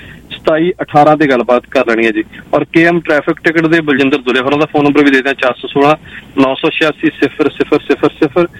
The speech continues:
ਕਿਸੇ ਵੀ ਤਰ੍ਹਾਂ ਦਾ ਕੋਈ ਵੀ, ਅਹ, ਜਿਹੜੀ ਟ੍ਰੈਫਿਕ ਦੀ ਉਲੰਘਣਾ ਕਰਨ ਦਾ ਤੁਹਾਡੇ ਤੇ ਚਾਰਜ ਲੱਗ ਗਿਆ ਤੇ ਇਹ ਤੁਹਾਨੂੰ ਬਚਾ ਸਕਦੇ ਨੇ। ਸਪਰੈਂਜ਼ਾ ਬੈਂਕ ਠਾਲ ਵਿਆਹ ਸ਼ਾਦੀ, ਜਨਮਦਿਨ ਪਾਰਟੀ ਜਾਂ ਫਿਰ ਕਿਸੇ ਹੋਰ ਖੁਸ਼ੀ ਦੇ ਸਮਾਗਮ ਵਾਸਤੇ, ਕਿਸੇ ਕਾਰਪੋਰੇਟ ਇਵੈਂਟ ਵਾਸਤੇ ਤੁਹਾਨੂੰ ਬੈਂਕ ਫੈਸਿਲਿਟੀ ਚਾਹੀਦੀ ਆ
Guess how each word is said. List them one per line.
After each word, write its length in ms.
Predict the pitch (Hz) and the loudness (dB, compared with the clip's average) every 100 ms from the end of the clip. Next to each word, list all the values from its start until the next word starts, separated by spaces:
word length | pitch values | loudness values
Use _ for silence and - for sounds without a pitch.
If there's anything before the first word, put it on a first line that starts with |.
| - - - | -18 -12 -4
ਕਿਸੇ 220 | 156 185 | -2 0
ਵੀ 100 | 185 | -2
ਤਰ੍ਹਾਂ 260 | 175 160 156 | 0 0 4
ਦਾ 160 | 156 | 2
ਕੋਈ 280 | 156 160 156 | 2 2 2
ਵੀ, 160 | 151 156 | 2 0
ਅਹ, 580 | - - 131 131 127 120 | -2 -4 -2 0 0 0
ਜਿਹੜੀ 180 | 135 | 0
ਟ੍ਰੈਫਿਕ 420 | 131 147 143 - 160 | 0 -2 -2 -6 -2
ਦੀ 100 | 156 | 0
ਉਲੰਘਣਾ 300 | 143 170 170 | 2 0 0
ਕਰਨ 240 | 151 139 | -2 0
ਦਾ 100 | 143 143 - - - - | 0 0 -4 -20 -20 -4
ਤੁਹਾਡੇ 180 | 135 135 | -2 -2
ਤੇ 60 | |
ਚਾਰਜ 300 | 135 139 127 | -2 -2 0
ਲੱਗ 180 | 127 120 | 0 -2
ਗਿਆ 220 | 127 139 - _ _ - | 0 -2 -4 _ _ -4
ਤੇ 60 | - | 2
ਇਹ 140 | 165 | 2
ਤੁਹਾਨੂੰ 420 | 170 - 127 131 127 | 2 0 2 2 2
ਬਚਾ 360 | 120 120 113 | 0 0 -2
ਸਕਦੇ 400 | 110 131 - 110 | -2 -6 -2 -2
ਨੇ। 100 | 113 - - - - | 0 -4 -12 -20 -12
ਸਪਰੈਂਜ਼ਾ 440 | - 160 147 151 190 | -4 -2 -2 0 0
ਬੈਂਕ 200 | 196 185 | -2 -2
ਠਾਲ 380 | 170 185 190 196 - - 170 - - - | -2 -2 -4 -6 -12 -20 -20 -20 -12 -2
ਵਿਆਹ 200 | 143 180 | 0 0
ਸ਼ਾਦੀ, 300 | 202 185 185 | -2 0 2
ਜਨਮਦਿਨ 280 | 165 165 160 | 4 4 4
ਪਾਰਟੀ 300 | 160 156 160 | 0 -2 -2
ਜਾਂ 140 | 165 | -2
ਫਿਰ 160 | 170 160 | -2 -4
ਕਿਸੇ 260 | 147 160 151 | -2 -2 0
ਹੋਰ 140 | 156 - | -2 -2
ਖੁਸ਼ੀ 220 | 151 151 | 0 0
ਦੇ 80 | 151 | 2
ਸਮਾਗਮ 380 | 147 127 135 | 2 0 2
ਵਾਸਤੇ, 300 | 139 135 156 | 0 0 -2
ਕਿਸੇ 220 | 147 135 156 | -4 -2 0
ਕਾਰਪੋਰੇਟ 460 | 139 131 - 147 | 0 0 0 -2
ਇਵੈਂਟ 340 | - 131 139 139 | 0 0 0 0
ਵਾਸਤੇ 320 | 135 127 - | 0 -2 -4
ਤੁਹਾਨੂੰ 280 | - 139 123 | -2 -2 0
ਬੈਂਕ 240 | 123 127 | -2 -2
ਫੈਸਿਲਿਟੀ 400 | 131 - 147 139 | -4 -4 -4 -4
ਚਾਹੀਦੀ 380 | 127 139 156 | -2 -4 0
ਆ 80 | 175 | 0